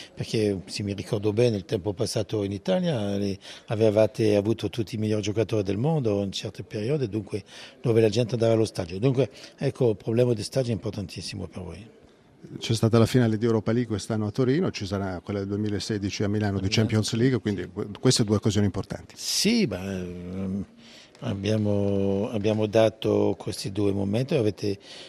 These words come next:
Speaker 1: due stadi, dopo ci sarà anche l'Euro duemilaventi con le quarti di finale e altre partite a Roma, dunque ci sono, ma questo è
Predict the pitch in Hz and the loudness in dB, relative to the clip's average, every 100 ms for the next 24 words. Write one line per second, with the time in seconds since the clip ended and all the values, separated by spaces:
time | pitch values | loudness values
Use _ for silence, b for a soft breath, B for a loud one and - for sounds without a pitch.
0 | B - 107 - 143 156 143 - 127 117 | B -2 0 2 2 2 0 4 4 2
1 | - 110 - 113 113 120 104 - 107 110 | -2 -4 -2 0 0 -2 0 0 4 4
2 | 110 107 107 107 107 104 110 107 117 107 | 4 2 2 2 2 4 2 2 -2 0
3 | 104 98 95 - 104 98 117 104 113 - | 2 0 -4 -4 -4 -2 -4 -6 -8 -6
4 | 113 120 117 110 B B B 110 107 - | -4 -2 -4 -6 B B B 0 0 0
5 | 113 104 - - - - 110 107 170 202 | 0 2 -2 -6 -6 -4 -2 2 4 4
6 | 151 139 131 127 104 - B B B - | 0 0 0 0 -2 -4 B B B -4
7 | 110 - 160 113 101 98 101 - 151 - | -2 6 6 6 2 -2 -4 2 2 4
8 | 120 107 113 - 131 113 113 110 107 | 2 2 0 -2 -2 2 2 2 0